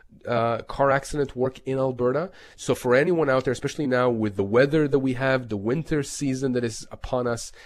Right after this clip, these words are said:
uh, if you or someone you know is injured in a car accident in Alberta, more than happy, uh, to speak with you again for free and, and help in any way that we can.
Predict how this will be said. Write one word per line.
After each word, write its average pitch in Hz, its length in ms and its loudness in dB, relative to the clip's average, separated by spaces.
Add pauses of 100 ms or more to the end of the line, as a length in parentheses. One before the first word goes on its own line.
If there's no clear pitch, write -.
(240)
uh, 110 140 -4 (100)
if 131 260 -6
you 165 120 0
or 160 120 4
someone 147 440 0
you 131 100 0
know 123 260 2
is 139 280 -2
injured 143 360 -2
in 123 80 -2
a 120 40 -2
car 123 280 0
accident 113 560 -4 (240)
in 147 160 0
Alberta, 113 640 2 (160)
more 127 320 2
than 135 140 0
happy, 113 460 -2 (220)
uh, 110 140 -4
to - 100 -12
speak - 320 -2
with 139 120 0
you 131 120 2
again 113 200 0
for 104 140 -10
free 143 520 -4 (200)
and, 117 160 -4
and 113 180 -4
help - 340 -4 (240)
in 113 120 -6
any 120 180 -2
way 110 180 0
that 101 100 -2
we 92 100 -6
can. 80 300 -4